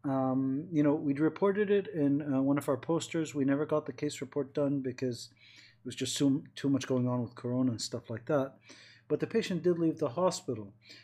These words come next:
The one concern I had was that he had developed a frontal lobe infarction, secondary to the only thing that I can think of is a vertebral artery dissection.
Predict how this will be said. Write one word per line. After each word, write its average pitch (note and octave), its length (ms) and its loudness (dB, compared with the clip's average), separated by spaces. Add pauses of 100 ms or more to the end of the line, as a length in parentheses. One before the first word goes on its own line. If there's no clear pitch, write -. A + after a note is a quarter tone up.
(160)
The D#3 80 2
one G3+ 160 4
concern G#3+ 420 0
I D#3 40 0
had F3 200 -2
was D3 320 4
that D3 160 2
he D#3 120 -4
had C#3+ 120 0
developed D#3+ 360 0
a C3+ 60 -4
frontal D3+ 360 -4
lobe D3 140 0
infarction, C3 680 -2 (460)
secondary A#3+ 520 0
to G3+ 160 -4
the E3 160 0
only G#3 160 0
thing G3+ 160 -4
that D#3+ 80 0
I D3+ 40 0
can D3 200 -6
think F#3+ 260 -4
of C3+ 180 -4
is C3+ 380 0
a C#3 160 0
vertebral C#3+ 560 -4
artery C#3+ 260 -4
dissection. B2 600 -4